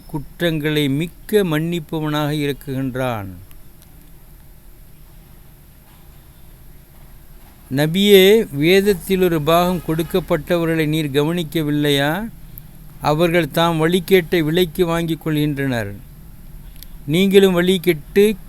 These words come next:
விட வேண்டுமென்று அவர்கள் நாடுகின்றனர். மேலும் அல்லாஹ் உங்களுடைய விரோதிகளை மிக்க அறிகிறவன், உங்களுக்கு பாதுகாப்பாகவும் உங்களுக்கு பாதுகாவலனாக இருக்கவும் அல்லாஹ் போதுமானவன்,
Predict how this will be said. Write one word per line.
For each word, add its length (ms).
விட 240
வேண்டுமென்று 760
அவர்கள் 420
நாடுகின்றனர். 760
மேலும் 440
அல்லாஹ் 420
உங்களுடைய 540
விரோதிகளை 760
மிக்க 440
அறிகிறவன், 500
உங்களுக்கு 580
பாதுகாப்பாகவும் 1120
உங்களுக்கு 520
பாதுகாவலனாக 1120
இருக்கவும் 480
அல்லாஹ் 420
போதுமானவன், 640